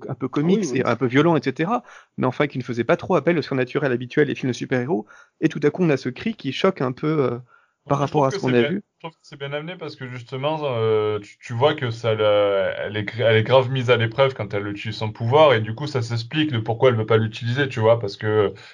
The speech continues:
Speaker 3: elle le maîtrise pas, parce que ça lui fait mal et parce que ça la,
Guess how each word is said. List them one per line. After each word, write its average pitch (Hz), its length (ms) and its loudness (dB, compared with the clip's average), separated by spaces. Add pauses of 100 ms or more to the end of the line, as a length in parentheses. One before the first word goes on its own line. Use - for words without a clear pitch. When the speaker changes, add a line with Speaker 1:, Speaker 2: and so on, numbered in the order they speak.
Speaker 3:
elle 101 120 2
le 104 120 2
maîtrise 104 340 -4
pas, 131 260 8
parce 113 160 -2
que - 80 -14
ça - 160 -4
lui 98 120 -4
fait 101 160 -8
mal 123 240 4
et 104 60 -4
parce 98 200 -12
que 107 200 -10
ça 98 180 -8
la, 92 260 -2